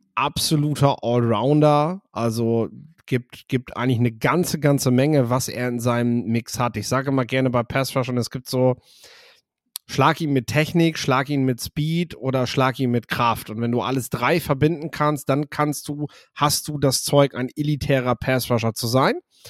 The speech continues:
Und das ist nun mal das Wichtigste, was ein Edge-Defender macht. Also das ist halt das, was sich am Ende am, am stärksten halt im Team niederschlägt,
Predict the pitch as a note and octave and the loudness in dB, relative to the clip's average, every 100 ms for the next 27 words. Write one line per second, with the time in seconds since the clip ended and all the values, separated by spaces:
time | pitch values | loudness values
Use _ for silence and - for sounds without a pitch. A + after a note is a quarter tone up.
0 | - _ - A#2+ C#3 D3+ D3 C#3+ C#3 A#2+ | -20 _ -2 4 4 6 6 8 8 6
1 | B2+ D3+ - C#3 - C3 C3 C3 - C3 | 6 4 4 -2 -2 0 0 -2 -4 -4
2 | - A#2+ B2 A#2 A#2+ A2+ - A#2 A2+ A#2 | -4 -2 0 4 4 2 -2 -6 -2 -2
3 | A#2 A#2+ C3+ C3+ B2 C#3 C#3+ - - - | -2 -4 -2 -2 0 2 0 -2 -16 -20
4 | _ - B2+ B2+ - A2+ A#2 - D#3 D#3+ | _ -6 -4 -4 -8 -6 -6 0 4 4
5 | B2+ C#3 C3 B2 B2 B2+ - - B2+ C#3 | 4 0 -2 -2 -2 -2 -2 -2 -2 -2
6 | - B2+ B2 C3 B2+ B2 B2+ B2 - C#3 | -4 -4 0 2 0 -2 -4 -4 -4 0
7 | B2+ C#3 C3+ - G#2+ G#2 C3+ | 2 2 0 -2 -4 -4 -6